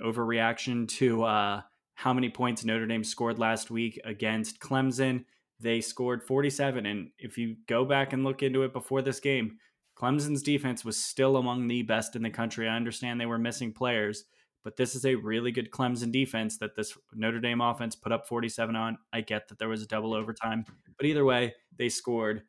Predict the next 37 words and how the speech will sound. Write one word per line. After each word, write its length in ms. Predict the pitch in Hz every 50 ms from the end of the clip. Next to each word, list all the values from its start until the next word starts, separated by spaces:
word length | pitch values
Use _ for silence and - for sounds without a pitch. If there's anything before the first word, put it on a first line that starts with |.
| _ _ _ _ - -
thirty-three 480 | - 151 147 139 120 - - 127 135 127
in 100 | 120 117
regulation. 560 | 117 117 113 113 113 110 110 110 107 - 113
I 100 | 110 107
think 280 | - - 120 117 113 -
in 220 | - 123 113 113
this 200 | 117 117 113 -
game 280 | - 127 117 113 110 107
here, 400 | 110 113 113 113 113 110 110 - _ _ _ _ _
uh, 360 | - 110 107 107 98 92 90 - - _ -
Boston 280 | 113 110 110 - 123
College 360 | 110 - 117 117 117 113 - 110
is 80 | -
gonna 160 | - 120 113
find 280 | - - 120 117 113 - - 110
enough 300 | 110 110 113 117 117 -
success 340 | - 120 - - 123 113 -
to 80 | -
keep 200 | - - 113 -
it 60 | - -
close. 280 | - 117 120 110 -
I 120 | 117 113 113
actually 260 | 110 - - 117 110
came 260 | - 117 113 117 113
close 380 | - - - 113 117 117 - -
to 280 | - - 120 120 120 117
taking 460 | - - - 127 127 123 123 120 113
Boston 320 | 104 110 113 110 - 113 107
College 260 | - 113 113 107 - - -
plus 200 | 120 117 - -
thirteen 400 | - 120 113 - - 120 117 117
and 100 | 113 113
a 40 | 110
half, 260 | 113 117 117 113 - - _ _ _ _ _ _ _ _ _ _
but 320 | - 120 113 110 107 - - _ _ _ _ _ _ _ _ _ _ _ _ _ _ _ _ _ _ _ _ _ _ _ _ -
yeah, 380 | 120 113 110 104 104 104 101 - - -
I, 160 | 127 120